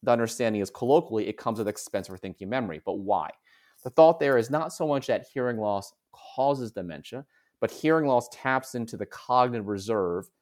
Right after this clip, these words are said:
that otherwise could have been used to buffer against amyloid neuropathology, that could have been buffered against microvascular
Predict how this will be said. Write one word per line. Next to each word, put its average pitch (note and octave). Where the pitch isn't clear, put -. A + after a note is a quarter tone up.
that G#2+
otherwise D3
could B2+
have A2
been A2
used A2+
to B2
buffer A2
against G2
amyloid G#2+
neuropathology, G2+
that -
could -
have G2
been F#2+
buffered G2+
against F#2
microvascular G2+